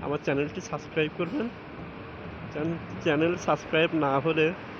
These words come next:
আপনারা দেখতে পারবেন না, কারণ আমি এরপরে যে ভিডিওগুলো ছাড়বো এগুলো দেখতে পারবেন না।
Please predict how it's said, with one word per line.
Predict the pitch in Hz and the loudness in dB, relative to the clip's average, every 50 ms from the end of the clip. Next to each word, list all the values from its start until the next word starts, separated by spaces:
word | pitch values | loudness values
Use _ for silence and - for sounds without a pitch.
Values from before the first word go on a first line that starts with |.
| - - - - | -12 -10 -4 -4
আপনারা | 143 139 160 147 143 | 0 2 2 2 2
দেখতে | 147 147 143 127 - 151 | 4 2 2 2 2 0
পারবেন | 147 160 131 120 131 123 | 2 2 2 4 2 2
না, | 123 117 120 | 2 0 0
কারণ | 120 135 135 135 135 | 0 0 0 0 2
আমি | 135 143 151 156 | 2 4 4 4
এরপরে | 151 151 151 147 147 156 165 160 | 4 4 4 4 4 6 4 4
যে | 151 151 151 156 | 4 2 2 2
ভিডিওগুলো | 147 147 160 151 156 147 147 160 165 | 2 0 0 2 2 2 2 2 0
ছাড়বো | 165 - 165 139 143 151 175 214 240 - - - - - - - - - - | 2 2 2 2 4 4 2 0 0 -2 -6 -10 -10 -10 -10 -10 -10 -6 -4
এগুলো | 151 147 151 160 | -2 0 0 2
দেখতে | 139 135 139 135 - 147 | 2 0 -2 -2 -2 0
পারবেন | 156 139 139 147 151 | 0 2 2 2 0
না। | 156 170 196 233 - - - | 0 -2 -4 -6 -8 -10 -10